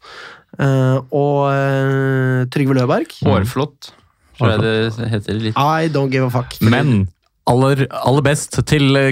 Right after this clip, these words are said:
Speaker 2: glede for, eh, gamle stayere. Vi husker deg, vår kjære Johan Dahlin.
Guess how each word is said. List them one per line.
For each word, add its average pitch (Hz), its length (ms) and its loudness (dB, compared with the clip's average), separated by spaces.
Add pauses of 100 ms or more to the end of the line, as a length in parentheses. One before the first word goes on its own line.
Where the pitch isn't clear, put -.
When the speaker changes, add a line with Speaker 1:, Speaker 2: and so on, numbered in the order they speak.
(100)
Speaker 2:
glede 135 520 2
for, 139 200 0
eh, 113 520 2
gamle 127 380 2
stayere. 127 500 2 (680)
Vi 123 420 4
husker 127 320 0
deg, 117 420 0
vår 110 220 2
kjære 101 380 0
Johan 110 500 2 (140)
Dahlin. 98 480 2